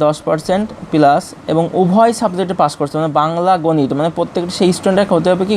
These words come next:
গণিত এবং বাংলা দুইটাতেই পাস করতে হবে, সেটা হচ্ছে ষাট পার্সেন্ট। তাহলে টোটাল পাস আমাদের কত হচ্ছে? ষাট, সত্তর, আশি, নব্বই। তার মানে আমাদের টোটাল পাস একশো পার্সেন্ট স্টুডেন্টের মধ্যে টোটাল পাস করছে হচ্ছে নব্বই পার্সেন্ট। তাহলে ফেল কত? ফেল হচ্ছে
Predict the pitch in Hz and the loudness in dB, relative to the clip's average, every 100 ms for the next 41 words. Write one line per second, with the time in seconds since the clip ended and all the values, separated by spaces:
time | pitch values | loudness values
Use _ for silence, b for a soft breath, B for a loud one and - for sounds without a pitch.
0 | 170 170 165 165 156 165 160 160 160 190 | 2 2 2 2 4 4 2 2 0 2
1 | 156 - 147 170 180 170 160 160 160 226 | 0 0 -4 -4 -4 -2 0 0 0 -4
2 | - B B B - 151 - 143 151 151 | -4 B B B 2 2 2 -2 0 -2
3 | 156 175 185 190 180 180 175 185 160 147 | -2 0 0 2 0 0 -2 0 0 0
4 | 160 160 196 220 B B B - 151 156 | -2 -2 -4 -4 B B B 2 4 2
5 | - - 156 156 - 196 175 151 170 160 | -2 -4 -2 -2 -2 0 0 0 2 2
6 | 131 123 131 143 165 170 160 175 170 170 | 2 0 2 2 2 2 0 0 -2 2
7 | 185 196 196 160 127 131 135 143 - 175 | 4 4 2 2 2 0 -4 -6 -4 -4
8 | 175 175 165 185 185 185 175 175 165 175 | -4 -4 -2 0 2 2 2 2 2 2
9 | 180 156 - 170 196 185 196 170 156 143 | 2 0 0 -4 -4 -4 0 2 2 2
10 | 127 127 139 160 214 190 180 156 151 B | 0 0 0 0 0 2 2 2 -2 B
11 | B B - - 180 180 | B B -8 0 2 2